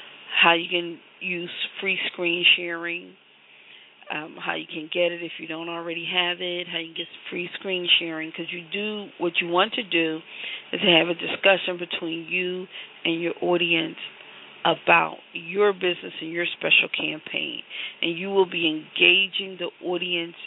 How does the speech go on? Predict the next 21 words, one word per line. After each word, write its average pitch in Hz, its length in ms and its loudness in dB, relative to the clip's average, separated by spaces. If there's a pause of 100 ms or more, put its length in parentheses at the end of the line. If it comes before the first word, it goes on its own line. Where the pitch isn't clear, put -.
(100)
in 165 200 -2
the 165 80 -6
development 175 840 0
of 160 160 -2
your 156 120 4
holiday 175 680 0
campaign. - 720 -2 (540)
So 196 80 6
they 185 120 8
get 180 320 -4
to 185 60 -6
watch, 170 340 2 (100)
they 170 100 -2
get 170 180 -8
to 180 60 -8
give 165 220 -4 (200)
feedback, 175 680 2
you 196 120 -8
get 208 220 0
to - 140 2
interact. 196 680 6